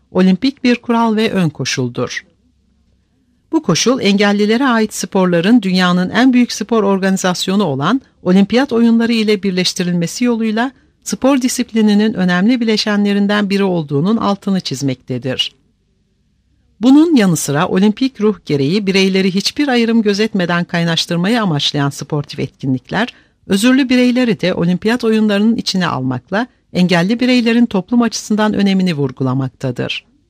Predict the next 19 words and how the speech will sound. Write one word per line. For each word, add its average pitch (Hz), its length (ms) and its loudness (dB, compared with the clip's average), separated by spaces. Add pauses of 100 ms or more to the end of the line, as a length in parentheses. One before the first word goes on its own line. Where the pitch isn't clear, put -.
(1600)
Yedi 220 440 0
beş. - 380 -2 (260)
Sivil 285 300 2
toplum 254 380 0
örgütlerine 214 600 2
ilişkin 202 480 -2
öneriler. 127 760 -4 (640)
Sivil 311 280 2
toplum 240 400 0
örgütleri 147 640 0
günümüz 214 360 4
çağdaş 202 420 2
toplum 240 340 0
anlayışında 214 600 0
oldukça 208 420 0
önemli 220 440 2
bir 214 100 0
konumda 175 540 -2
bulunmaktadır. 135 880 -4